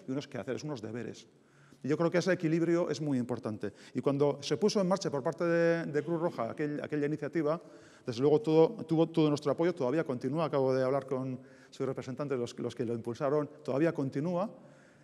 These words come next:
y, y pienso que es una, eh, es un, es una línea de trabajo que a mí me parece que es, es maravillosa. Eh, guk, eh, hori martxan jarriko dugu, eta egin nahi dugu, ekimen hori, eh, antzeko bat,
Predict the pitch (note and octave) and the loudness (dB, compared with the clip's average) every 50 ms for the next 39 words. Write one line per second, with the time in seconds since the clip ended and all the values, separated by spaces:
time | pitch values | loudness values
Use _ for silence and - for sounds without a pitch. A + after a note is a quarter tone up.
0 | _ - C#3 C3 B2+ B2+ B2+ B2+ B2 B2 - - C3+ - E3 E3+ E3 - G3 F#3+ | _ -6 -2 -2 0 0 0 0 0 0 -2 -2 0 2 2 2 2 2 0 0
1 | - D3+ D3+ D#3 D3 D3+ D3+ D3 D3+ D#3 D3+ D3 C#3+ C3+ B2 A2+ A#2 A2+ A#2 A#2 | 2 4 2 2 2 0 -2 0 0 2 2 4 4 4 2 2 2 0 -2 -4
2 | C3 B2+ A#2 A2+ - - C3+ - D#3 D3+ D3+ D3 D3+ D3+ D3 D3 D3 C#3+ - - | -4 -4 -2 -2 -2 -4 -4 -6 -6 -6 -6 -4 -4 -4 -4 -4 -6 -8 -10 -14
3 | - - - - D3 - F#3 F3 D#3+ D3+ D#3+ F3 F#3+ F3+ F3 E3 D#3 D#3 - D#3 | -20 -10 -6 -4 -4 -2 0 0 2 4 4 4 4 4 6 4 4 4 4 4
4 | D3 D3+ D#3+ D#3 - E3+ E3 E3 C#3+ A#2 A#2 - A#2+ C3 C#3 C#3+ C3 C#3+ C#3 C3+ | 6 6 6 6 6 4 4 4 4 0 0 0 0 2 2 2 2 2 2 2
5 | - D3 C3+ - C3+ C3 - - C#3+ D3 B2+ C3 A2 G#2+ G2 G2 G#2+ A2+ A2+ - | 2 0 0 0 0 -2 -2 -4 -6 -6 -4 -4 -4 -4 -2 -2 -2 -4 -4 -8
6 | - - - - _ _ _ _ _ _ _ _ _ _ _ _ _ _ - - | -10 -16 -18 -20 _ _ _ _ _ _ _ _ _ _ _ _ _ _ -20 -20
7 | - - - - - - - - - - - _ - D3+ C#3 C3 D3+ G#3 G#3 G3+ | -20 -20 -20 -20 -20 -20 -20 -20 -20 -20 -12 _ 2 4 4 8 8 8 8 8
8 | G3+ G3+ F#3+ F#3+ F#3+ F#3+ F#3+ F#3+ F#3 - - - - E3+ F3 F3+ D#3+ F3 E3+ - | 6 6 8 8 8 8 8 6 4 2 0 2 4 6 6 6 6 4 2 0
9 | F#3+ D#3 E3 E3 E3+ E3+ E3+ E3 D#3 E3+ E3+ F#3+ F#3 G3 - - - - D3 - | -2 0 0 0 0 2 2 2 4 6 8 8 8 6 6 2 0 0 2 2
10 | C3 C3+ C#3 E3 E3+ E3+ E3 D3+ E3 D#3+ D#3 F3 E3 F3 G#3+ - - - - B2+ | 2 2 2 2 2 2 2 4 4 4 4 4 4 4 2 -2 -10 -10 -10 -6
11 | - D#3+ D3+ D3+ D3 C#3 C#3 D#3 E3 - F#3 A3 - - - - - - C3 C3+ | -2 -2 0 0 0 2 2 2 2 2 0 -2 -8 -14 -20 -20 -12 -6 -4 -4
12 | D#3 - C#3+ B2 A#2 - F#3 C#3+ - D#3 F3 F#3 E3+ F3 - | -4 -4 -6 -6 -2 -2 0 4 6 8 8 10 8 8 4